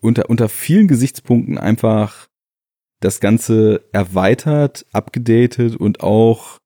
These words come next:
mit einer eigenen Vision angereichert wurde. Das war einmal die Welt,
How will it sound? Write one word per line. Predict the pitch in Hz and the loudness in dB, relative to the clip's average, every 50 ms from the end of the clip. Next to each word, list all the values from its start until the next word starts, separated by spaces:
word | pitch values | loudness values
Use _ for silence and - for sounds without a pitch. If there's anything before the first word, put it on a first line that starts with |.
| _ _ _ _ _ _ - | _ _ _ _ _ _ -6
mit | 104 104 101 - | -6 -4 -2 -2
einer | 107 98 - | -2 -4 -2
eigenen | - 87 107 113 113 113 107 104 95 | -2 -2 0 2 2 2 2 2 0
Vision | 98 101 101 95 101 107 113 113 110 | -2 -4 -4 -2 0 2 2 2 2
angereichert | - 87 98 92 90 92 87 82 85 98 - 98 92 - - | 0 -2 -4 -4 -4 -6 -6 -6 -6 -6 -6 -10 -12 -10 -10
wurde. | 90 90 87 85 87 - - | -10 -10 -10 -10 -12 -10 -8
Das | - - - | -8 -6 -4
war | - - | -2 0
einmal | 65 107 123 120 110 | 2 2 4 4 2
die | 104 101 98 92 | 2 -2 -2 0
Welt, | 92 95 98 110 139 175 - - | 0 2 2 2 2 0 -2 -8